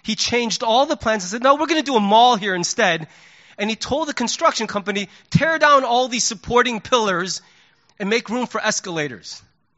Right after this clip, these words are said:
Of course, the construction company said, "We're not gonna do that. That's crazy.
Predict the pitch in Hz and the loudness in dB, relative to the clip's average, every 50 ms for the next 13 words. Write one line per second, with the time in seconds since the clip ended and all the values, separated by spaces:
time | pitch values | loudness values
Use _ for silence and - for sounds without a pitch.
0 | _ _ _ _ _ _ _ _ _ _ _ _ _ _ _ _ _ _ _ _ | _ _ _ _ _ _ _ _ _ _ _ _ _ _ _ _ _ _ _ _
1 | _ _ _ _ - _ _ _ - 165 - - - 285 302 240 - - 214 - | _ _ _ _ -20 _ _ _ -20 -18 -10 -4 0 0 2 0 0 -2 -4 -4
2 | 214 - - 240 220 233 226 214 214 240 240 214 - - 233 214 196 180 294 392 | -4 0 4 4 4 4 2 -6 -6 -6 -6 -6 -4 -2 -2 -2 -2 -2 0 4
3 | 415 349 247 254 214 202 180 156 196 196 180 180 185 196 214 214 - 277 269 - | 4 4 4 4 0 0 0 -2 -4 -2 0 2 2 2 2 0 -2 -6 -6 -6
4 | - - - 302 311 339 339 320 233 190 196 165 | -8 -8 -6 -4 -2 -2 -2 -2 -2 -4 -6 -8